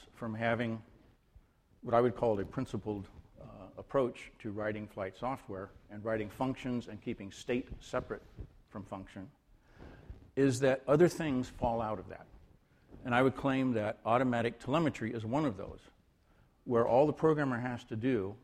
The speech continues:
is that in his definition of a module,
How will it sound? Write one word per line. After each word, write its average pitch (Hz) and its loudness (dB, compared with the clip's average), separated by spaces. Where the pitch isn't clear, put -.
is 107 -8
that 104 -4
in 101 -12
his 113 -4
definition 127 -2
of 104 -8
a 113 -4
module, 120 -2